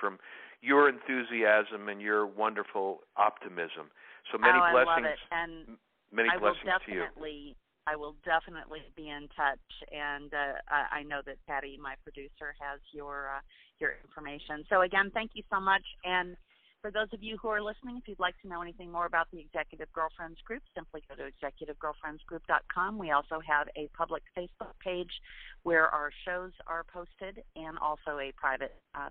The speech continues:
Speaker 2: Facebook page for our members. Thanks so much, and have a great weekend.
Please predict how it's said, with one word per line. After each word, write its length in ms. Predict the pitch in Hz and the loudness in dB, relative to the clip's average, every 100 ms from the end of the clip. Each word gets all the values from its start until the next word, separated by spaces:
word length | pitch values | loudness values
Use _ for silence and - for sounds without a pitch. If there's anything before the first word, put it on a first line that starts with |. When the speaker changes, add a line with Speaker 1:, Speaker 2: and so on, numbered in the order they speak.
| - | -8
Speaker 2:
Facebook 320 | 131 - - | -10 -10 -12
page 200 | - 131 - - | -10 -10 -10 -2
for 80 | |
our 140 | 135 135 | 0 0
members. 360 | 131 131 - - - - - - - | -2 -4 -4 -6 -16 -16 -16 -2 2
Thanks 200 | 226 - | 2 4
so 100 | 214 | 4
much, 220 | 196 202 - - | 6 4 2 -12
and 120 | 160 | -10
have 260 | - 156 156 - | -2 0 0 -6
a 140 | 139 | -12
great 480 | 127 143 139 143 139 | -12 -16 -8 -8 -8
weekend. 420 | 139 135 - 120 | -10 -14 -12 -14